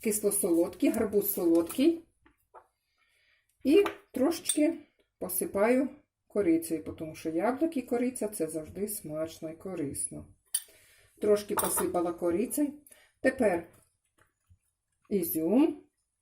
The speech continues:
і курагу. Курагу можна ло-, роб-, ложити цілу, а можна покришити на полосочки. Я покришу. Ось я покришила курагу і ложимо курагу.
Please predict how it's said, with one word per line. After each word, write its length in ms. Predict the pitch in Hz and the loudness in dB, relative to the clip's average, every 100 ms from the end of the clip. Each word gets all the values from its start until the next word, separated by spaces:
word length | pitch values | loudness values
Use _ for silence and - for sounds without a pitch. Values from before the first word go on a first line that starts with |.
| _ - - - _ - | _ -20 -20 -20 _ 2
і 160 | 302 | 4
курагу. 500 | 330 220 214 208 151 | 6 6 4 4 0
Курагу 380 | - 247 320 262 | 2 4 4 4
можна 380 | 226 214 214 190 | 6 4 4 -2
ло-, 200 | 190 180 | -4 -2
роб-, 260 | 202 196 - | 0 0 -2
ложити 520 | 202 196 190 175 175 | -4 -2 -4 -2 -4
цілу, 460 | - - 381 403 - | 0 2 4 2 0
а 80 | 202 | -2
можна 460 | 220 320 262 254 262 _ | 2 2 2 -2 -4 _
покришити 840 | 220 214 214 - - 165 170 160 - _ _ _ | -2 -2 -4 -4 2 2 2 -2 -4 _ _ _
на 160 | 190 175 | -12 -6
полосочки. 720 | 214 226 330 349 330 - 226 | -2 2 2 0 -4 -4 -4
Я 180 | 214 185 | -2 -2
покришу. 800 | 180 170 165 165 - 220 302 - _ _ _ _ _ _ _ _ _ - - - _ _ _ _ _ - | -4 -6 -6 -10 -6 -2 -2 -6 _ _ _ _ _ _ _ _ _ -20 -20 -20 _ _ _ _ _ -18
Ось 300 | 170 - - | -16 -12 -2
я 220 | 165 151 - _ _ _ _ _ - | 0 0 -6 _ _ _ _ _ -8
покришила 720 | 170 170 175 165 - 156 156 | -6 -4 -6 -4 0 0 0
курагу 580 | - 208 220 269 392 - _ _ _ _ _ _ | -2 -2 0 -2 -4 -6 _ _ _ _ _ _
і 60 | 311 | 0
ложимо 540 | 214 247 226 214 220 - _ _ _ _ _ _ _ _ _ _ | 0 0 0 0 -2 -8 _ _ _ _ _ _ _ _ _ _
курагу. 600 | 202 196 208 170 156 151 | -6 -4 -4 -4 -8 -10